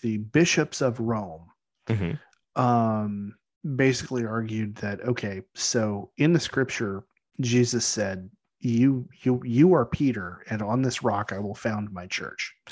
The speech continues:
Speaker 2: Yes.
Speaker 1: And he, and he made
Speaker 2: It was a
Speaker 1: Peter
Speaker 2: pun.
Speaker 1: It was.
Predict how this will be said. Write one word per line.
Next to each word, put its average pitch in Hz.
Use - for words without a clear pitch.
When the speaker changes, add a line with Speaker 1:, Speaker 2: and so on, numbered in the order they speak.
Speaker 2:
Yes. -
Speaker 1:
And 113
he, 113
and 120
he 113
made 107
Speaker 2:
It 208
was 117
a 110
Speaker 1:
Peter 101
Speaker 2:
pun. 127
Speaker 1:
It 127
was. 120